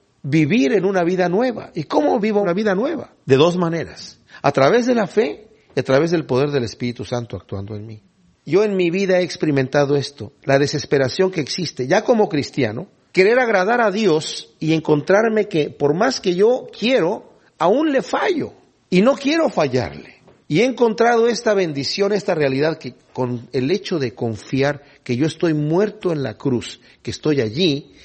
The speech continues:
y que ahora estoy vivo en Cristo Jesús, eso a mí me capacita para vivir en una vida de amor, en una vida de servicio a Dios por amor, ya no por un temor, no porque estoy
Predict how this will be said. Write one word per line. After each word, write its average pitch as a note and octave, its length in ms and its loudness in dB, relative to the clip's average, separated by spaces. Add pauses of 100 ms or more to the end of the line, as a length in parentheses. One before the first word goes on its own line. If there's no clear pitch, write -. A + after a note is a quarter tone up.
(140)
y C3 80 -4
que C3+ 140 2
ahora F3 180 4
estoy E3 320 0
vivo G#3 320 0
en D3+ 80 -2
Cristo D#3+ 320 -4
Jesús, - 540 -8 (360)
eso F3+ 240 2
a D#3+ 60 4
mí G#3+ 300 0 (100)
me D#3+ 160 2
capacita G3+ 600 0
para C#3+ 200 2
vivir E3+ 220 2
en E3+ 60 0
una E3+ 220 -2
vida F3 300 0
de D3 100 -2
amor, C3+ 600 -2 (260)
en E3 80 2
una G3+ 160 4
vida G#3+ 160 4
de F#3 100 0
servicio F3 500 -2
a F3 60 2
Dios F#3 240 2
por D#3 240 2
amor, D3 560 0 (160)
ya F#3+ 240 4
no A3 220 2
por D3+ 100 2
un G3+ 180 -2
temor, F3+ 400 2 (200)
no F#3 160 0
porque D3 180 -2
estoy F#3 380 0